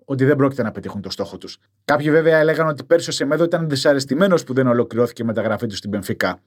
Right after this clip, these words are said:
Μπορεί και φέτος να είναι δυσαρεστημένος, αλλά όπως και πέρσι, έτσι και φέτος στον Ολυμπιακό είναι σίγουροι ότι αυτό δεν πρόκειται να επηρεάσει την απόδοσή του.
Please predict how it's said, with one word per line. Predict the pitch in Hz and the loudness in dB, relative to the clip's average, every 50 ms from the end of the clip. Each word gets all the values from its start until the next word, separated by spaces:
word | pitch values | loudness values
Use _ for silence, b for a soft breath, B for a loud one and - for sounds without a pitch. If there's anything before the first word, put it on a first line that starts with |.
| _ _ | _ _
Μπορεί | - 110 127 151 170 - | 2 4 4 4 2 2
και | - - | -2 0
φέτος | 170 196 185 156 143 139 | 2 2 2 2 2 0
να | 131 | 0
είναι | 123 120 110 | 0 0 0
δυσαρεστημένος, | 107 101 - 110 110 110 - 110 143 208 208 208 196 - _ _ _ _ | -2 -2 -2 -2 -2 -4 -2 0 0 0 2 0 -4 -6 _ _ _ _
αλλά | - 160 170 180 | 2 4 4 4
όπως | 180 175 175 151 - | 4 2 0 -2 -2
και | - 139 | -4 0
πέρσι, | - 180 180 180 - 190 - - _ _ _ | 2 2 2 2 -2 -8 -12 -16 _ _ _
έτσι | _ - 175 170 - | _ -4 -4 -2 -2
και | - 165 - | -2 -2 0
φέτος | - 165 156 165 165 - - _ | 0 0 0 0 -2 -4 -6 _
στον | - - - 147 143 | -14 -10 -6 -2 0
Ολυμπιακό | 135 135 135 135 139 131 135 139 165 | 0 0 2 2 2 2 2 2 0
είναι | 160 151 131 | -2 0 -2
σίγουροι | 127 - 151 139 151 147 147 139 - _ _ _ | -2 -2 0 0 0 0 -2 -4 -8 _ _ _
ότι | - 127 - | -6 -2 0
αυτό | 123 113 - - 143 | 0 0 2 2 2
δεν | 135 139 | 2 2
πρόκειται | 131 139 135 135 135 - 123 | 2 2 0 0 0 -2 -2
να | 127 | 0
επηρεάσει | 120 120 131 117 120 123 120 - | 0 0 0 2 2 0 0 -2
την | - 120 117 | -4 -6 -4
απόδοσή | 104 117 117 107 101 - 104 | -2 -2 -2 -2 -2 -4 -6
του. | - - 98 - | -8 -8 -8 -10